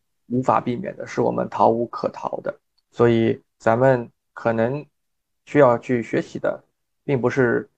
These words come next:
如何去逃离，或者说把我们的头埋在沙子里面，而是去学会用一些比较健康的心理学的技巧去应对这样的一种我们并不希望发生的情况。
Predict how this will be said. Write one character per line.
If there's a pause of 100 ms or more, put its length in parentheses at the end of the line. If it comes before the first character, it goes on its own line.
(160)
如
何
去 (480)
逃
离， (400)
或
者
说
把
我
们
的
头 (160)
埋
在
沙
子
里
面， (280)
而
是
去
学
会
用
一
些
比
较
健
康
的
心
理
学
的
技
巧 (300)
去 (180)
应
对
这
样
的
一
种
我
们
并
不
希
望
发
生
的
情
况。